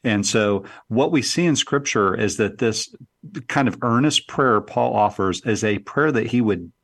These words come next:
deeply understand, or actually that we would. He's praying for the believers he's writing to, and then by extension to us, um, prays that they would deeply understand the love of God. And it was amazing. Parnell read all these historical Christian leaders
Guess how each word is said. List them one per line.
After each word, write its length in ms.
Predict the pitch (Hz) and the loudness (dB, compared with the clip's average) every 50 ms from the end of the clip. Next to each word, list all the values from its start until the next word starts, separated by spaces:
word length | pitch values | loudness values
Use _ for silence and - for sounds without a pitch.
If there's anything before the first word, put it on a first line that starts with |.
| _ | _
deeply 600 | - 143 143 147 143 143 - 143 139 131 131 - - | 0 2 2 2 0 -2 -2 -2 0 0 0 0 -2
understand, 760 | 123 120 117 123 117 110 - - - 117 110 107 95 92 | -2 -2 0 0 0 0 0 -2 0 0 0 0 0 0
or 120 | 95 95 104 | 0 0 0
actually 360 | 104 107 107 - - 98 92 | 0 0 -2 -2 -2 -2 -2
that 160 | 82 85 - - _ _ | -2 -2 -6 -8 _ _
we 240 | - 101 104 117 143 | -4 0 2 2 2
would. 360 | 127 87 80 - - 90 - - _ - - - - - - | 2 0 -2 -6 -8 -10 -12 -14 _ -20 -20 -20 -20 -8 -4
He's 160 | 104 98 - | -4 -4 -2
praying 320 | - - 107 101 98 95 | -2 -2 0 0 0 0
for 400 | 90 - 98 90 87 85 87 - - - - - - _ _ | 0 0 0 2 2 0 -2 -4 -8 -16 -20 -20 -20 _ _
the 160 | - 101 95 | -2 -2 -2
believers 460 | 85 92 107 101 113 107 107 101 92 | 0 2 2 2 4 4 2 2 2
he's 140 | 98 95 82 | 0 0 2
writing 280 | 90 98 101 101 98 92 | 2 2 2 2 0 0
to, 140 | - 101 95 | 0 0 0
and 100 | 92 92 | 2 2
then 120 | 95 92 | 0 0
by 200 | 82 92 92 90 | 0 0 0 0
extension 600 | 87 87 - 110 - - - 123 123 - - 85 80 | -2 -4 -6 -6 -4 -2 0 0 0 0 -2 -4 -4
to 100 | - 92 | -4 -2
us, 400 | 95 110 120 90 - - - - - - - - - - - | 0 0 0 0 -2 -4 -6 -10 -12 -16 -20 -20 -20 -10 -4
um, 340 | 113 104 95 90 85 - - _ _ _ _ _ - | -2 0 0 0 -2 -4 -8 _ _ _ _ _ -6
prays 340 | - - 139 135 151 143 - | 0 2 2 4 4 2 2
that 140 | 147 135 | 0 2
they 120 | - 123 117 | 2 2 2
would 320 | 110 107 104 92 90 - - | 2 2 0 -2 -4 -8 -4
deeply 520 | - 135 139 143 143 139 - 151 135 123 | 0 0 0 0 0 0 0 2 2 2
understand 420 | 113 110 113 110 - - 117 104 | 2 2 0 0 0 0 0 2
the 60 | 101 101 | 2 2
love 180 | 98 101 95 | 2 0 0
of 160 | 98 95 87 | -2 -4 -4
God. 300 | 90 - 104 110 104 95 - | -2 0 0 0 0 0 0
And 140 | 123 120 131 | 0 2 2
it 60 | 139 | 2
was 100 | 123 107 | 2 2
amazing. 640 | 117 107 110 117 127 165 175 - 107 98 98 113 117 - _ _ _ | 0 2 2 2 2 2 2 0 -2 -2 -4 -6 -10 -14 _ _ _
Parnell 320 | - - 127 117 127 160 160 | -4 -2 0 2 2 2 4
read 160 | 131 113 - | 2 0 0
all 220 | - 101 113 135 | 0 0 0 2
these 180 | 127 131 117 - | 2 2 0 0
historical 680 | - 113 - - - 120 120 117 117 113 98 95 95 - _ - | 0 -4 -4 -2 -2 -2 -2 0 0 -2 -2 -2 -4 -6 _ -8
Christian 360 | - 143 135 - 113 98 95 | -6 -4 -2 -2 0 0 0
leaders 360 | 101 120 117 107 92 85 - | 2 2 2 0 0 -2 -6